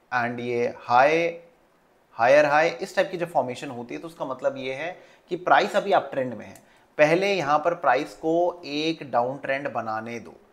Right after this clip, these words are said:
लोअर हाई बनाने दो, उसके बाद हम लोग डिसाइड करेंगे कि भैया सेलिंग होगी, नहीं होगी, क्या होगा। जब तक हम लोगों का मेन कंसर्न ये रहना चाहिए कि हमें कहाँ पर बाय करना है and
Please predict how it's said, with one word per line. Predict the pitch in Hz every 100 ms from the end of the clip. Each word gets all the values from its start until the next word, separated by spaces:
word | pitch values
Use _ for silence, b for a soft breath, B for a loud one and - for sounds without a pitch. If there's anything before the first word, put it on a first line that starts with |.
| _
लोअर | 107 131 156 165
हाई | 139 139
बनाने | 127 113 113 139 151
दो, | 160
उसके | 190 180 - - 247
बाद | 156 170 - 208
हम | 202
लोग | 190 175
डिसाइड | 165 147 147
करेंगे | 147 139 143 147
कि | 147
भैया | 135 139 143
सेलिंग | 139 120 117 113
होगी, | 135 160 160 160 160
नहीं | 131 135 170 165
होगी, | 151 151 160 151
क्या | 151 147
होगा। | 151 147 143 147 147 B B B -
जब | 131 - -
तक | 202 202 196 - - -
हम | 151 170
लोगों | 160 151
का | 151 160
मेन | 156 151 156 185 208 208
कंसर्न | 175 139 - 139 143 147 - -
ये | 127
रहना | 135 135 131
चाहिए | 135 131 147
कि | 156
हमें | 151 160 -
कहाँ | 135 147 160
पर | 170 175
बाय | 104 113 127
करना | 127 113 117 120
है | 165 - _ _ b b -
and | 131 156